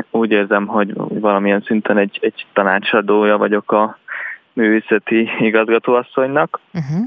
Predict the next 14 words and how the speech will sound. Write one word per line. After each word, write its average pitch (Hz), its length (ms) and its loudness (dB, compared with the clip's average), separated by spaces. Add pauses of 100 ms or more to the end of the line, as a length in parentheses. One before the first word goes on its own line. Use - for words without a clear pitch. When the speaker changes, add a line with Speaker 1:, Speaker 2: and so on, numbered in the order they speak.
(300)
Speaker 1:
A - 60 -2
másik 160 440 0
pedig, 151 260 0
hogy 139 140 0
mi 135 100 -2
Londonban 113 560 2
tanultunk 101 480 -2
közösen. 92 640 0 (520)
Alexandra 104 840 0 (540)
két 127 300 0
éve 104 260 0
járt 104 280 0
fölöttem, 160 720 0 (920)
és 113 400 2